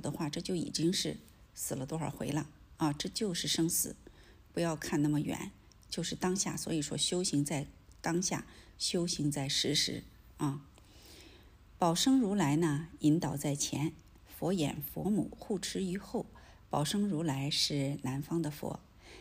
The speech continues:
因为我们的本性就是牟尼宝珠，能生众宝，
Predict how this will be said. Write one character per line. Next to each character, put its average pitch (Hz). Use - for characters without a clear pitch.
因 208
为 208
我 -
们 160
的 170
本 -
性 175
就 170
是 156
牟 165
尼 208
宝 -
珠， -
能 160
生 185
众 190
宝， -